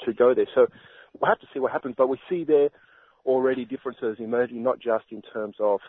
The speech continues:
the different countries that up until today have been endorsing Juan Guaido as the so-called interim president,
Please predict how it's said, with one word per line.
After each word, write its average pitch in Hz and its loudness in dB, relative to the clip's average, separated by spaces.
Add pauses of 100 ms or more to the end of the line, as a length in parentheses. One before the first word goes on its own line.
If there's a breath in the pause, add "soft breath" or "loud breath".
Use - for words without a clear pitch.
(280 loud breath)
the 113 -2
different 127 -2
countries 127 -4
that 107 2
up 113 0
until 107 -10
today 113 0
have 110 -10
been 107 -8 (400 soft breath)
endorsing 113 0
Juan 107 -2
Guaido 110 0
as 101 -8
the 104 -10 (320)
so-called 113 -2
interim 110 -10
president, 131 -2